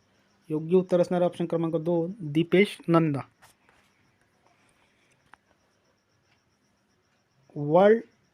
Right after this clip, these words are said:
बिलियन्स चॅम्पियनशिप दोन हजार तेवीसचे विजेतेपद कोणी पटकावलेले आहे?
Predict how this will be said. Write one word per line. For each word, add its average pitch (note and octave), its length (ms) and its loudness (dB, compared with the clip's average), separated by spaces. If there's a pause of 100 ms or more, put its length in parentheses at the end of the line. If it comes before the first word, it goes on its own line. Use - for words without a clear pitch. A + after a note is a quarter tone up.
(380)
बिलियन्स G3 600 2
चॅम्पियनशिप F3+ 760 -2
दोन E3 240 0
हजार F3 220 2
तेवीसचे E3+ 600 -4 (100)
विजेतेपद E3 720 -4
कोणी D#3+ 360 -4
पटकावलेले D3 600 -4 (340)
आहे? C#3+ 220 -4